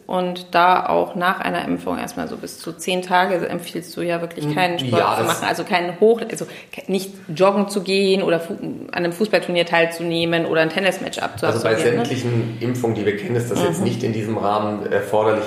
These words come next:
Speaker 2: Ich empfehle immer noch den Tag der Impfung, dass man da so vierundzwanzig Stunden zumindest verzichtet, damit der Körper wirklich Ruhe hat, sich auf diesen Impfstress,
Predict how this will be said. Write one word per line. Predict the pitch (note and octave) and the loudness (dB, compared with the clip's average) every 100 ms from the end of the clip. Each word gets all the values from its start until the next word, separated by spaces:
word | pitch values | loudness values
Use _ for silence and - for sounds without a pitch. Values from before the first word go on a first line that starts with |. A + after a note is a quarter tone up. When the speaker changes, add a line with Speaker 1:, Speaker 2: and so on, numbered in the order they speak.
| G#2+ | -2
Speaker 2:
Ich | |
empfehle | A2 G2 A2 G#2+ | -2 -2 -2 0
immer | G#2 | 0
noch | G2 | -2
den | - - | -2 -4
Tag | - - - | -6 -6 -4
der | - | -2
Impfung, | A#2+ B2 A#2+ A2 | -2 -2 0 2
dass | G2+ | 0
man | G#2 | -2
da | G2+ - | -4 -4
so | - | -6
vierundzwanzig | - G#2+ G#2+ G#2 G2 F#2+ | -2 -2 0 -2 -4 -6
Stunden | - A2 - | -4 -4 -4
zumindest | G#2 G2+ - | -4 -6 -4
verzichtet, | - - C#3 C3+ - | -4 -2 -4 -2 0
damit | A2 A2 | 0 0
der | G#2+ | 0
Körper | A#2 G#2+ A2 | 0 0 0
wirklich | A2 A2 A2 A2+ | -2 -4 -6 -4
Ruhe | A#2 B2 A2+ | 0 2 2
hat, | A2 - - - - | 0 -2 -8 -16 -20
sich | - - G#2 | -12 -6 -2
auf | G#2+ - | -2 -4
diesen | - G#2 G2+ | -6 -4 -4
Impfstress, | - A2+ A#2 - - G#2 G#2 - - | -4 -4 -4 -6 -4 -2 -2 -2 -6